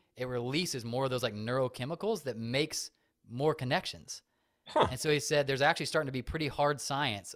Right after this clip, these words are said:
Speaker 1: why you have better ideas when you're moving, because the, the neural, I think I'm using the words right. I think it's, like, neuroreceptors or something that are actually being, uh, released when, in your joints when you're moving. So I, again, I could be wrong or that could be
Speaker 2: There's
Speaker 1: outdated.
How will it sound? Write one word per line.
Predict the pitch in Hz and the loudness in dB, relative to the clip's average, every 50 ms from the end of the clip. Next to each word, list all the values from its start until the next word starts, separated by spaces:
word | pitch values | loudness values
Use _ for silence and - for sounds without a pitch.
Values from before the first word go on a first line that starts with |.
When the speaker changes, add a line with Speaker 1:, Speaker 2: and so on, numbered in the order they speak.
| - - | -14 -10
Speaker 1:
why | 110 110 117 127 135 143 147 | -6 0 4 6 6 6 6
you | 139 131 127 | 4 2 0
have | 131 131 123 104 | 0 -2 -2 0
better | 131 127 131 131 131 | 0 0 2 2 2
ideas | 123 117 110 107 120 127 123 113 110 107 | 2 0 0 -2 -2 0 0 0 0 -2
when | 117 110 | -4 -6
you're | 107 104 | -6 -6
moving, | 104 101 107 117 131 151 190 214 254 269 262 - _ _ _ _ _ _ _ _ _ | -6 -4 -4 -4 -4 -2 -2 -4 -4 -6 -8 -12 _ _ _ _ _ _ _ _ _
because | - 123 - - 135 131 123 110 110 - _ 107 | -6 -4 0 2 0 0 0 -2 -10 -16 _ -6
the, | 110 127 120 | -2 -2 -2
the | 113 120 120 | -2 -4 -6
neural, | 117 120 127 139 143 143 139 - - | -4 0 2 4 4 4 2 0 -2
I | 113 | -4
think | 113 - 226 | -6 -4 -4
I'm | 220 151 | -2 -2
using | 123 113 101 95 | -2 -4 -4 -6
the | 95 | -10
words | 90 92 92 90 - | -10 -10 -10 -8 -4
right. | 98 104 123 | -4 -2 -2
I | 120 | -4
think | 151 139 | -4 -4
it's, | 131 117 | -4 -4
like, | 120 107 | -4 -4
neuroreceptors | 107 113 127 147 151 147 135 127 - - 147 147 143 - 120 104 95 | -2 -2 0 2 2 2 2 0 0 2 0 0 0 0 -6 -6 -6
or | 101 | -6
something | 95 - 156 160 156 - - 110 101 98 - _ _ _ _ _ _ _ | -6 -4 -4 -4 -4 -4 -6 -6 -6 -6 -10 _ _ _ _ _ _ _
that | - 120 | -4 -2
are | 123 | 2
actually | 120 135 135 - 139 | 2 2 2 2 -2
being, | 135 135 131 123 - - _ _ _ _ _ _ _ _ - | -4 -4 -4 -6 -10 -14 _ _ _ _ _ _ _ _ -6
uh, | 113 | -6
released | 110 107 120 113 117 135 151 143 - - | 0 0 0 2 2 0 0 0 -2 -2
when, | 127 120 120 | -4 -4 -4
in | - 120 120 117 | -4 -6 -4 -4
your | 113 113 | -4 -4
joints | 110 123 127 139 127 | -4 -4 -4 -4 -4
when | - 120 | -6 -6
you're | 117 117 | -6 -2
moving. | 131 160 160 117 92 | 0 0 0 -2 -4
So | 90 - 160 147 123 - - | 0 6 6 6 6 6 2
I, | 143 156 156 - - | 0 0 0 -2 -8
again, | - 143 143 123 98 | -4 -2 -2 -2 2
I | 123 151 | 0 0
could | 151 180 | 0 0
be | 160 156 147 | -2 0 2
wrong | 139 147 147 147 143 135 | 4 6 6 6 6 4
or | 123 | 4
that | 123 135 139 - - | 4 4 4 2 -2
could | 139 | 0
be | 131 131 | 2 2
Speaker 2:
There's | 127 127 117 107 | 4 4 4 4
Speaker 1:
outdated. | 127 131 139 143 156 170 165 | 4 2 4 4 4 2 2